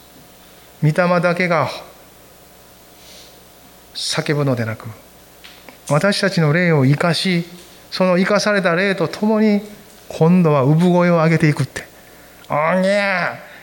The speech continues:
ー、おんぎゃー」って上げていくんです。発声音のように音となり、声となり、御霊は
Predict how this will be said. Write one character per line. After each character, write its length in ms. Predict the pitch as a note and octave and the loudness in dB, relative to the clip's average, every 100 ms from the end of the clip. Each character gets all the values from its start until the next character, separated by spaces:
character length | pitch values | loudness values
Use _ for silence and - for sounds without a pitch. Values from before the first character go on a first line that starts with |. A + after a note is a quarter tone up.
| - | -12
ー、 60 | D3+ | -4
お 240 | F3 G3 | 0 2
ん 40 | F#3+ | 2
ぎ 80 | |
ゃ 20 | F3 | 0
ー」 400 | - - - G3 | -4 -6 -8 -4
っ 40 | |
て 240 | - - - - - D3+ | -4 -4 -6 -6 -6 -4
上 100 | D3+ D#3 | -2 -2
げ 60 | |
て 100 | D#3 | -2
い 20 | |
く 120 | D3 C3+ | -2 -2
ん 60 | |
で 120 | A2 | -4
す。 180 | F#2+ - - - - - - - - - - - - - - - - | -6 -10 -16 -20 -20 -20 -20 -20 -20 -20 -20 -20 -20 -20 -20 -20 -14
発 360 | - E3 - F3 | -4 -2 0 -2
声 120 | F#3 | 0
音 160 | F3 C#3+ | 0 0
の 80 | |
よ 120 | C3+ C3 | 0 2
う 40 | |
に 160 | A#2+ B2 | 0 -2
音 220 | D3+ - | -2 -2
と 120 | - | 0
な 100 | B2+ | 0
り、 160 | A2+ G#2+ | -2 -6
声 280 | - C3+ C3+ | -6 -4 -4
と 120 | C#3 | -4
な 140 | A#2+ | -6
り、 60 | A2+ A2 - - - - - - | -8 -12 -18 -20 -20 -20 -20 -8
御 60 | C3 | -6
霊 140 | B2+ | -2
は 420 | B2 A#2+ A2+ A2 | -2 -2 -4 -8